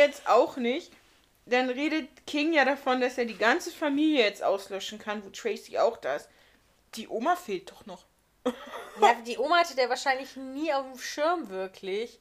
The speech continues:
Speaker 1: <laughs>
Speaker 2: Und die haben sich einfach ganz umsonst um Omi Sorgen gemacht.
Speaker 1: Ja, es ist total
Speaker 2: Weil der ist
Speaker 1: dumm.
Speaker 2: ja auch nicht der hellste.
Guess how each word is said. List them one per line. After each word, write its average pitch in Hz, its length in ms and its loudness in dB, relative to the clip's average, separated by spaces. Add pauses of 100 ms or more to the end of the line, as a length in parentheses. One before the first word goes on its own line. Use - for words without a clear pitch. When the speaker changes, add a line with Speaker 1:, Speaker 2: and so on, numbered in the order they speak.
Speaker 1:
<laughs> - 460 -6
Speaker 2:
Und 240 140 -4
die 254 120 2
haben 285 100 2
sich 277 140 0
einfach 254 160 -2
ganz 269 160 -2
umsonst 262 440 -2
um 233 140 -10
Omi 170 280 -6
Sorgen 165 320 -4
gemacht. 160 440 -8
Speaker 1:
Ja, 226 220 4
es 214 220 -2
ist - 260 -14
total 254 420 4
Speaker 2:
Weil 220 140 6
der 233 300 2
ist 262 100 -2
Speaker 1:
dumm. 240 100 2
Speaker 2:
ja 320 140 4
auch 330 100 4
nicht 349 220 -4
der 196 80 4
hellste. 165 720 -6